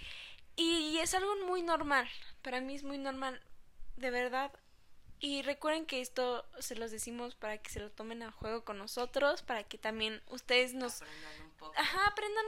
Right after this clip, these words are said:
Speaker 1: con nosotros y, y aprender de, de los, de todos nosotros. Nosotros vamos a aprender con ustedes y espero que ustedes también con nosotros. Y pues ya,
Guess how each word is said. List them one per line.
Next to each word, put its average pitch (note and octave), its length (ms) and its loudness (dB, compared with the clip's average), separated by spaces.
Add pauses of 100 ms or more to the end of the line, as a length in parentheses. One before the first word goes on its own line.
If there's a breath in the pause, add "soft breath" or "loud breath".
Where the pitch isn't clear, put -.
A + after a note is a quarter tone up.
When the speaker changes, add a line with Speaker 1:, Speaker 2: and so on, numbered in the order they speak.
Speaker 1:
con F4+ 100 0
nosotros D#4 840 -2
y, B3 540 -4
y B3 320 -2
aprender A#3+ 540 0
de, C4 420 0
de A3 180 -4
los, A3 440 -2 (120)
de A#3+ 140 -2
todos C4 440 0
nosotros. B3+ 720 -4
Nosotros C4 340 -4
vamos C4+ 200 4
a C4+ 40 2
aprender A3+ 360 0
con A3+ 160 -4
ustedes C#4 560 -2
y B3 80 -8
espero A3+ 300 -2
que - 80 -10
ustedes A#3 240 -6
también A3 260 -8
con G#3+ 140 -10
nosotros. C4 520 -4 (760 loud breath)
Y D4+ 100 -4
pues C#4 320 2
ya, D4 320 6